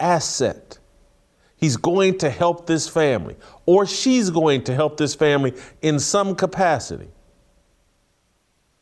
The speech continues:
But these idiots,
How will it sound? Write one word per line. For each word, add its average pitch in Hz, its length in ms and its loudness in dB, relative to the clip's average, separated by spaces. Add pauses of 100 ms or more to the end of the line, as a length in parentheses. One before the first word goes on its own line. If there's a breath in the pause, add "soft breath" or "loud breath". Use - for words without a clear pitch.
(1400)
But 156 360 -2
these 170 400 2
idiots, 214 720 2